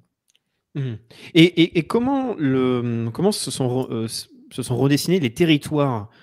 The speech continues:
autour de l'Empire romain ? C'est-à-dire, est-ce que l'Occident a pu annexer certains territoires ? Est-ce que l'Empire ottoman a récupéré l'intégralité ? Euh, quelles ont été les, les conséquences,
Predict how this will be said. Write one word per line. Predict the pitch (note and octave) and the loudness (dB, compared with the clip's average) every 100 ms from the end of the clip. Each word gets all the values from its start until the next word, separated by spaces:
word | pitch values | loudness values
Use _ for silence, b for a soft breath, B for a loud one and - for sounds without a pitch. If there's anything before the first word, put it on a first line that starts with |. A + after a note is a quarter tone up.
| b b | b b
autour | A#2 C3 | -2 0
de | A#2+ | 0
l'Empire | A2+ A#2+ | 2 0
romain ? | A2 A#2+ C#3+ G#3 A#3 | 0 0 2 0 -4
C'est-à-dire, | - C3 B2+ C3 | -6 -4 0 0
est-ce | C#3 - | 0 2
que | E3 | 2
l'Occident | D3+ - D3 D3 | 2 0 0 0
a | |
pu | C3+ B2 | 2 0
annexer | A#2+ A#2 C3 | 0 -2 -4
certains | A#2 B2+ | -4 -4
territoires ? | A2+ C3 C3 F#3+ G#3 G#3+ B B B | -2 0 2 4 4 0 B B B
Est-ce | A2+ | -2
que | - | 2
l'Empire | B2+ A#2+ C3+ | 2 2 0
ottoman | B2+ A#2+ C3 C#3+ C#3 C3 - | 0 0 2 4 4 2 -2
a | |
récupéré | A2 A2 A2+ B2 | -6 -4 -2 0
l'intégralité ? | A#2+ A2+ B2 A2+ A#2 A#2 G3+ A3+ B B - | 0 0 -2 0 0 4 2 2 B B -6
Euh, | |
quelles | A#2 D3 C#3+ | 0 0 2
ont | D#3 | 2
été | D3 G3+ | 2 2
les, | F3+ B2 B2+ | 4 4 4
les | B2+ B2 | 2 0
conséquences, | D#3+ - D#3 - G3 G3 | -2 -2 -2 0 0 0